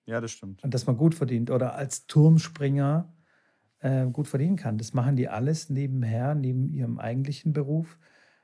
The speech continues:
Speaker 2: Und, ähm, für die waren, glaub ich, die Olympischen Spiele mehr oder weniger, ja, gedacht oder halt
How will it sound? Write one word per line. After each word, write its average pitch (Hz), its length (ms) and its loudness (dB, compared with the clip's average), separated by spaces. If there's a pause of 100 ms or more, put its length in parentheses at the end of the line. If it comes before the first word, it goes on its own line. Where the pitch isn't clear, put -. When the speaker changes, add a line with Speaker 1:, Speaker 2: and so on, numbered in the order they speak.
(180)
Speaker 2:
Und, 127 520 -2
ähm, 123 840 -2
für - 240 -6
die 139 640 -2
waren, 131 340 2
glaub 131 200 -8
ich, - 80 -20
die 131 280 -8
Olympischen 123 500 -4
Spiele 123 360 -6
mehr 120 280 -2
oder 120 140 -4
weniger, 123 540 -2 (1600)
ja, 143 240 0 (140)
gedacht 123 420 0
oder 120 200 0
halt 131 180 2